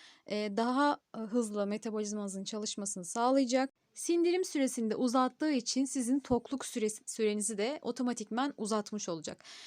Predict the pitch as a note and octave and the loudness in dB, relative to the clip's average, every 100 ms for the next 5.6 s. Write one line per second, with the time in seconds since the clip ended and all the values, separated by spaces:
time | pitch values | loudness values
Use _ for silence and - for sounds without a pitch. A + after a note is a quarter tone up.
0 | - - F#4 C#4+ F4 F#4 E4+ F4 D#4+ C4 | -10 0 2 4 4 4 4 2 0 0
1 | D4+ C#4 C#4+ A#3 C#4+ - B3 A#3 G3+ A3 | 0 2 4 4 0 0 2 2 2 -2
2 | G#3+ F#3 F3+ B3+ C#4+ D4 C4 C#4 C4+ A3 | 0 -2 0 2 4 2 2 0 0 -2
3 | A3 C4 A#3 - B3 A#3+ A3+ F#3+ - G3 | 0 0 0 -4 -4 -2 0 -2 -4 -6
4 | G3+ A3+ G#3 B3 C4+ G#3+ G#3 G#3 G#3+ G#3 | -2 -2 0 0 0 -2 0 0 2 2
5 | A3+ B3+ - A3 D4+ G4+ | 2 2 2 0 -2 -4